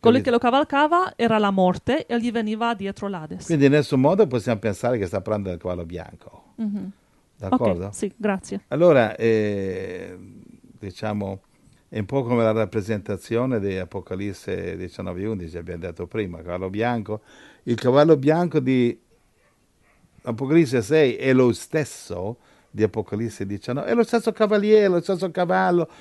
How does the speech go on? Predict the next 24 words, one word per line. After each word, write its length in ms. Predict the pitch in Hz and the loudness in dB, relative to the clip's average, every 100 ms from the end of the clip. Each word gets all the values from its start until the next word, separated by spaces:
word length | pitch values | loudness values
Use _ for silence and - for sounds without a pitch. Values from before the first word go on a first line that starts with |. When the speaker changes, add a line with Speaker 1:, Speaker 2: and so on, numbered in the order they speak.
| - | -8
Speaker 2:
lo 100 | 143 | -2
stesso 400 | 151 185 170 180 | 0 0 0 -2
colore. 800 | - 170 170 185 185 170 156 117 - | 2 2 4 4 4 6 4 4 2
Speaker 1:
Leggiamolo? 580 | 262 294 226 214 262 294 _ - | 2 4 0 0 -2 -6 _ -16
Speaker 2:
Sì, 500 | 120 - 196 156 123 | -12 0 4 6 6
in 100 | 131 | 4
Apocalisse 600 | 135 160 175 180 147 170 | 2 0 2 2 2 0
undici, 800 | 190 175 147 123 143 143 139 117 | 2 2 2 0 0 2 2 0
in, 180 | 120 117 - 104 104 - | 0 -2 -8 -14 -14 -16
fino, 380 | 110 135 123 110 | -8 -2 0 0
fino 240 | 95 123 104 | 0 -2 -2
al 80 | |
ventuno, 640 | 95 107 135 147 104 120 - _ _ - | -2 -2 -2 0 0 -2 -6 _ _ -10
lui 300 | 131 160 156 | 0 4 4
è 80 | 131 | 4
armato 480 | 135 135 156 156 147 | 0 0 -2 -2 -2
di 100 | 143 | 0
una 160 | 139 | 0
spada, 560 | - - 170 147 104 92 | -2 -2 2 4 2 0
che 80 | 90 | -6
è 60 | |
una 120 | 101 | -8
spada 280 | 92 104 95 | -4 -4 -4
spirituale. 640 | 87 87 82 107 98 - | -6 -10 -8 -4 -6 -8